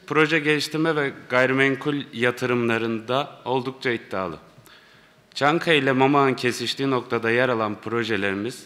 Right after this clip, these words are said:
Natavega Outlet, Natavega Konut Kuleleri, Türkiye'nin en uzun tünelli akvaryumu ile bugün adından başkentin sıkça söz edilen iddialı bölgelerinden biri olmakta. Natavega'nın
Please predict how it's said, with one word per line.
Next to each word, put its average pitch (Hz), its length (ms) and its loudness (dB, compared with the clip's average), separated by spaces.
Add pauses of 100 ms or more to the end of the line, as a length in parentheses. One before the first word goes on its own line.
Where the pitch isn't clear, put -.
Natavega 113 680 -2
Outlet, 107 360 -2 (300)
Natavega 117 540 -4
Konut 123 320 -6
Kuleleri, 95 540 -4 (520)
Türkiye'nin 135 460 0
en 135 200 0
uzun 123 260 -2
tünelli 113 420 -2
akvaryumu 120 540 -2
ile 95 280 -4 (360)
bugün 131 380 -2
adından 135 680 0
başkentin 123 600 -2
sıkça 131 400 -8
söz 123 240 -4
edilen 123 400 -2 (100)
iddialı 120 480 -4
bölgelerinden 107 720 -6 (320)
biri 113 120 -4
olmakta. 87 500 -8 (1300)
Natavega'nın 160 760 2